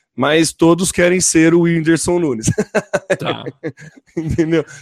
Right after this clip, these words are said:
Speaker 1: Todos tão querendo os números que o Whindersson Nunes tem, então
Speaker 2: Legal.
Speaker 1: ele é
Speaker 2: Ó,
Speaker 1: bem influente mesmo.
Speaker 2: é, logo embaixo, bem colado nele, tá o Felipe Neto, depois você tem o Júlio Cocielo, do canal Canalha,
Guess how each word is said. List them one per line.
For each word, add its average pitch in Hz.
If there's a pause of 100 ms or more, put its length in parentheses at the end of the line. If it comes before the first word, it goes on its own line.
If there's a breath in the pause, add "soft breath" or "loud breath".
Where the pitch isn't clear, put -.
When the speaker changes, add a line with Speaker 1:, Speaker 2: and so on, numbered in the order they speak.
(160 loud breath)
Speaker 1:
Todos 147
tão 160
querendo 160
os 160
números 160
que 165
o 151
Whindersson 143
Nunes 139
tem, 120
então 120
Speaker 2:
Legal. 82 (920 soft breath)
Speaker 1:
ele 131
é 147
Speaker 2:
Ó, 131
Speaker 1:
bem 147
influente 147
mesmo. 107 (140)
Speaker 2:
é, 151
logo 190
embaixo, 185
bem 160
colado 165
nele, 160 (100)
tá 143
o 143
Felipe 135
Neto, 165 (1000)
depois 143
você 147
tem 147
o 139
Júlio 156
Cocielo, 147
do 151
canal 127
Canalha, 151